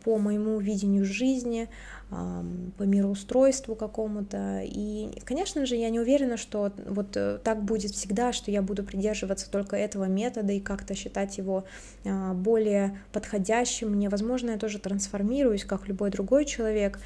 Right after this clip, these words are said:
А, я и сейчас использую другие техники из, э, там, когнитивно-поведенческой терапии, из психоанализа бывает что-то использую, из mindfulness, это тоже когнитивно-поведенческая терапия.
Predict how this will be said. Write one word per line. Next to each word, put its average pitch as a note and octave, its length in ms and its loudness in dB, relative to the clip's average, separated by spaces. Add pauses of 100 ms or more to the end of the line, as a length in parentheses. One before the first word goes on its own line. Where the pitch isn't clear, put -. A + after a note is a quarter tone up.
(540)
А, G3 500 2
я G#3+ 360 4
и G3+ 260 -2
сейчас D4 440 0
использую A#3 500 4
другие A#3+ 400 2
техники G#3 540 0
из, F#3 260 0
э, F#3 340 0
там, F3+ 240 -4
когнитивно-поведенческой A3+ 1400 0
терапии, G3+ 420 -2
из G3+ 120 -4
психоанализа G#3+ 840 -2
бывает G3 340 -4
что-то F#3+ 300 -6
использую, F#3+ 520 -2
из F#3+ 60 -4
mindfulness, A3+ 800 -2
это G3 160 -6
тоже F#3+ 240 -4
когнитивно-поведенческая F#3+ 1200 -4
терапия. G3 500 -8